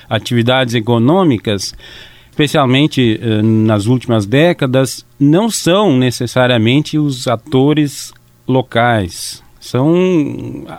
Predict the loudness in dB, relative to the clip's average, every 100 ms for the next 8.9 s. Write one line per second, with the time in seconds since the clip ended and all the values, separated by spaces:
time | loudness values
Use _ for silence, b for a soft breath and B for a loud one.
0 | -12 -6 0 2 0 0 0 0 2 2
1 | 2 0 2 2 4 2 -2 -2 -2 0
2 | -2 0 0 2 0 -2 -2 -4 B B
3 | B B B _ 2 4 2 0 -2 0
4 | 0 2 0 2 -2 -6 -4 0 2 0
5 | -6 _ _ _ -2 0 2 0 0 0
6 | 0 2 0 -2 -6 -2 0 0 0 -2
7 | 0 -2 0 2 2 2 0 0 0 0
8 | 2 2 2 2 2 2 2 0